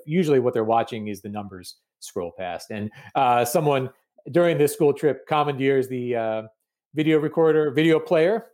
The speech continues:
and shows some truly inappropriate, uh, material on the, on the, uh, on the banks of monitors, uh, which doesn't go over so great with the parents of,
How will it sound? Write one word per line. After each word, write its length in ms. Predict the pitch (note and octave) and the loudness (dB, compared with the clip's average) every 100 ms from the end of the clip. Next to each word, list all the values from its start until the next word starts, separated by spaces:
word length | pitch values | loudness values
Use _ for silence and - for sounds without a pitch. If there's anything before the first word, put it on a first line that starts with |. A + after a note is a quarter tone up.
| - | -12
and 360 | C3+ B2+ B2+ - _ _ | -6 -6 -6 -12 _ _
shows 340 | - D#3 D3+ | 0 0 0
some 160 | D3+ C3+ - | -4 -10 -10
truly 340 | - A#3+ F3 D3+ | 0 2 2 0
inappropriate, 640 | D#3+ D#3+ D#3+ D3 C3 B2 C#3+ | -2 2 0 2 0 -2 -6
uh, 120 | C3 | -6
material 440 | C3 - D3+ C3 | -4 0 2 4
on 140 | B2+ A#2+ | 2 0
the, 180 | A#2 | -4
on 180 | C#3 B2+ | -4 -4
the, 160 | B2 A2+ | -4 -2
uh, 220 | G#2 A#2 | -2 -4
on 120 | B2+ | -8
the 80 | A2+ | -8
banks 300 | G2 A#2 G#2 | -4 -6 -6
of 60 | G#2+ | -10
monitors, 520 | G2+ G2+ G2 G2 - - | -10 -10 -12 -16 -18 -18
uh, 140 | G#2 G2+ - - - - | -12 -12 -12 -16 -6 -2
which 340 | B2+ - - | -2 -2 -4
doesn't 240 | D#3 C#3 | -2 0
go 140 | C3+ B2 | 2 2
over 160 | A2 | 0
so 160 | G#2+ G#2 | -4 -8
great 260 | G2 A#2 A2+ | -6 -6 -6
with 80 | |
the 60 | F#2+ | -8
parents 400 | - A#2+ G2+ F2 | -8 -8 -8 -12
of, 100 | F2+ | -18